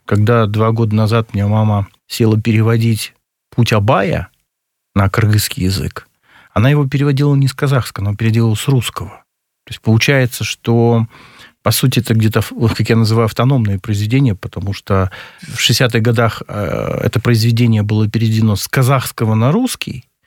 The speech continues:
Последний раз в Кыргызстане издавалось на кыргызском языке в предыдущем п-, переводе Суванбердиева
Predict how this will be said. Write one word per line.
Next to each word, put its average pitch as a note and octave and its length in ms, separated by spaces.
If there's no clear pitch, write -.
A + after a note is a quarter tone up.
Последний C3+ 380
раз C#3 220
в - 60
Кыргызстане C3 640
издавалось A2+ 800
на A2+ 220
кыргызском B2+ 540
языке A#2 420
в G2+ 100
предыдущем A2 580
п-, - 120
переводе A2+ 600
Суванбердиева G#2+ 840